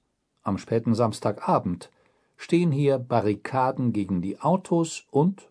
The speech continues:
bunte Stühle fürs Picknick. Eine Band spielt, Familien schlendern über die Fahrbahn, Bars servieren Fassbier zwischen Blumentöpfen,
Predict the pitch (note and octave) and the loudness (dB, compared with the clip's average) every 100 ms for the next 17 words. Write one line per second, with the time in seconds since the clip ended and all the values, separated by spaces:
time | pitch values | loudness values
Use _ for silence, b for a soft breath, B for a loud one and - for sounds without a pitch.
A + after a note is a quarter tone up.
0 | _ - B2 B2 C3 B2 - - A2+ A#2 | _ 2 2 2 -2 -2 -4 -2 0 0
1 | - A#2 - - F#3+ - G#2+ A2 - b | 0 -2 -2 -4 -4 0 -2 -2 -10 b
2 | b b b _ C#2+ C#2+ - F#2 G#2+ - | b b b _ -12 -12 -2 -2 -2 -6
3 | - C#3+ C#3+ C#3 B B B B B - | -8 -2 -2 -2 B B B B B 2
4 | C#3 E3+ A3 G3 F3+ D3 - G#2 C#3 D#3 | 4 6 4 4 2 0 -2 -2 0 0
5 | D3 C#3 C3 B2 A#2+ - C#3+ A2 F#2+ G2+ | -2 0 0 0 -2 -2 2 2 4 4
6 | G#2 G#2+ b b b b _ - E2+ G#2+ | 2 -2 b b b b _ -4 -2 -2
7 | B2 - - - G2+ G#2 G#2 G#2 - C#3+ | -4 -10 -14 -4 -2 0 0 -2 -4 -4
8 | B2 - - C3+ B2+ - B2+ C3+ A#2+ E3 | -4 -8 -4 -4 -4 -4 -4 -2 2 4
9 | D#3 A#2 - B2 - B2 | 4 2 2 -2 -2 -4